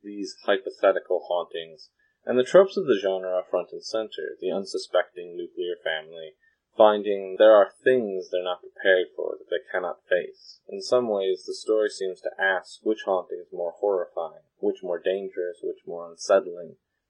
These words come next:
It doesn't offer an answer so much as it takes the reader on a tour of possible hells and wonders idly which the reader might end up in. There's a lingering threat to the piece from the uncertainty, that almost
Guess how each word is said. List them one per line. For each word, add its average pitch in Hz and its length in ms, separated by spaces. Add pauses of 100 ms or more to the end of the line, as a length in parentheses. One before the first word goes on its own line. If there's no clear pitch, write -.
(120)
It - 160
doesn't 175 320
offer 117 320
an 98 80
answer 90 320
so 92 220
much 90 260
as 90 100
it 87 160
takes 110 280
the 95 100
reader 90 320
on 85 80
a 82 80 (100)
tour 101 240
of - 140
possible 90 560
hells 87 460 (280)
and 95 140
wonders 98 400
idly 90 480
which 92 240
the 87 160
reader 87 320
might 85 240
end 85 160
up 90 180
in. 82 220 (560)
There's 101 140
a 110 80
lingering 110 540
threat - 400 (120)
to - 120
the - 200
piece - 420 (160)
from 98 140
the 95 120
uncertainty, 90 920 (480)
that 104 160 (100)
almost 110 760